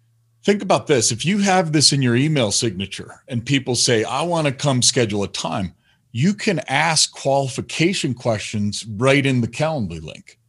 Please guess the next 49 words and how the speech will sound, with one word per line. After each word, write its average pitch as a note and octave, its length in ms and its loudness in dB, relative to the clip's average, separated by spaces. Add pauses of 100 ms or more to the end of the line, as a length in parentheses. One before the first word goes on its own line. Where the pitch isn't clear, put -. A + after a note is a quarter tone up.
(440)
So - 80 -4
see F3+ 220 4
where D3 100 6
it A#2 100 2
says, G2 280 2
"The G2+ 80 -8
four D3 200 0
questions B2 400 -2
I'll G#2+ 120 0
be A#2+ 120 -2
asking, D3+ 460 -2
tell C3 160 2
us A#2+ 160 -2
your A#2 60 0
name." A#2 240 2 (400)
You, C#3+ 400 -4
you D#3 180 -2
should E3 300 -2
ask E3 480 0
those C#3 200 2
questions C#3 540 -2
like, A#2+ 300 0 (460)
"What C3 260 2
make, C#3+ 280 2
model, D3 380 2
and A#2+ 100 2
year D3 220 4
are C3 100 2
you A#2 160 2
looking D3 380 0
for? - 460 -16 (260)
Uh, A2+ 280 -2
what A#2+ 260 0
are D#3+ 100 4
the C3+ 340 2 (160)
three D3+ 280 2
most D3 320 2
important B2 420 -4
things D3 380 0
that, A#2+ 320 -4
that A#2+ 240 -4
are, A#2 260 -2
that A#2+ 180 -4
you're B2+ 120 0
looking F3+ 300 0
for A2+ 220 -2
in F#2 80 -6
a E2+ 40 -10
car? - 420 -14